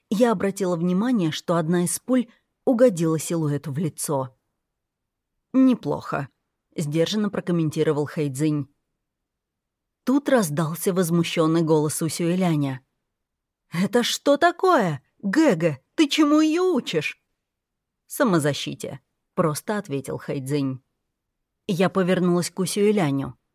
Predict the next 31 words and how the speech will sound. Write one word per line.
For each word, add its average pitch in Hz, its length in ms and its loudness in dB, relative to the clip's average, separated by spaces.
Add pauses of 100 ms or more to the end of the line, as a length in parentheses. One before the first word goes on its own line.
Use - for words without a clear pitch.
(180)
Он 190 180 2
оглядывал 165 560 2
меня 175 280 2
с - 120 -6
ног 165 200 2
до 156 120 -2
головы 165 420 0
удивлённым 190 600 0
взглядом, 190 600 -2 (120)
будто 180 360 -2
видел 190 300 0
впервые. 226 720 -2 (380)
Удивлялся 156 720 -2
он 156 200 2
не 156 120 2
без 143 240 -2
основания. 147 760 -2 (840)
На 202 180 2
тренировку 226 640 0
я 175 160 4
надела 196 380 2
чёрную 214 520 0
военную 226 500 0
форму, 156 540 0 (100)
которую 170 480 0
выделил 170 420 -2
Хэйдзинь. 190 680 -2 (360)
Я 156 200 -2
посчитала 156 560 -2
её 156 240 2
удобной, 165 680 2